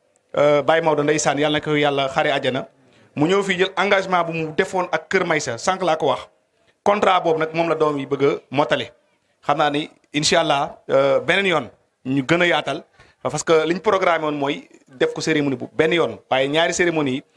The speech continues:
soo ko bëggee jàllale ci télé bi day xaw a metti. Donc te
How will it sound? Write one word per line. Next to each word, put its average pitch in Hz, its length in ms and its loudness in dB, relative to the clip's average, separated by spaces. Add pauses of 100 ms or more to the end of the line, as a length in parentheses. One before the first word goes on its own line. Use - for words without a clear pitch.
(200)
soo 208 180 2
ko 208 100 2
bëggee 165 480 0
jàllale 151 360 2
ci 147 80 -8
télé 147 200 0
bi 113 80 -8
day 139 100 2
xaw 151 200 2
a 147 40 0
metti. 135 320 -6 (400)
Donc 147 320 0 (280)
te 151 80 0